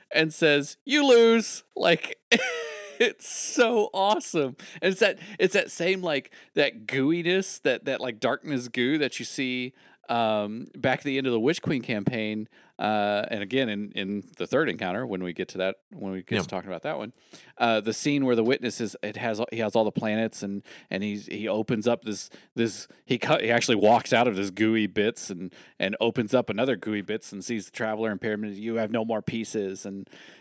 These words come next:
Speaker 1: yeah, it's, it's, it's a disturbing looking goo that just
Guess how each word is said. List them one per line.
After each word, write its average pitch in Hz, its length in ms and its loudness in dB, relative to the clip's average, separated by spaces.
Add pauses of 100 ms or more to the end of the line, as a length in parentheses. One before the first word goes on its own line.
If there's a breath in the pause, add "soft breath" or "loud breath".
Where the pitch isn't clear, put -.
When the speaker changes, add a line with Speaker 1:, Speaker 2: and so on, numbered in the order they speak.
(120)
Speaker 1:
yeah, 113 220 4
it's, 101 340 0
it's, 110 300 -4 (100)
it's 123 200 0
a 151 80 6
disturbing 143 680 4
looking 135 560 2 (520 soft breath)
goo 120 540 6 (280 soft breath)
that 117 180 4
just 120 400 0